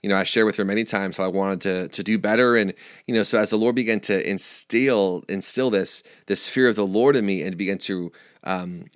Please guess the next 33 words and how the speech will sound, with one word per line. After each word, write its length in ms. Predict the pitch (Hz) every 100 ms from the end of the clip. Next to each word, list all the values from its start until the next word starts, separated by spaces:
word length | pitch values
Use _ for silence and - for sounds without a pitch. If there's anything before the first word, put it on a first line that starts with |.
| -
dispel 1000 | 101 - - - 113 127 101 92 90 - _ _
and 140 | - 101
take 260 | 120 110
away 220 | 101 101
the 100 | 92
fear 320 | 85 - 101 87
of 80 |
man, 480 | 87 107 127 87 82 - _ _ _ -
um, 140 | 90 87 101
I 20 |
really 380 | 95 107 117 107
began 300 | 101 101 95
to 140 | -
get 240 | 95 98 -
emboldened 760 | 92 87 - 107 147 113 92
in 80 | 92
my 140 | 87 85
heart, 320 | - 131 76
and 120 | 95
my, 300 | 95 95 87 - - -
my 140 | 95 95
passive-aggressive 1080 | - - 117 123 - 107 95 101 101 104 85
offstage 540 | 98 95 - 98 85
leadership, 640 | 90 147 165 - 95 90 - - _ -
um, 300 | 95 95 92 92 -
really 400 | 98 107 123 110
began 380 | 104 98 98 92
to, 180 | 98 90
to 100 | - 90
take 140 | 101 87
a 40 |
turn 520 | - 117 120 98 87 - _ _ _ _ _ -
where 140 | 117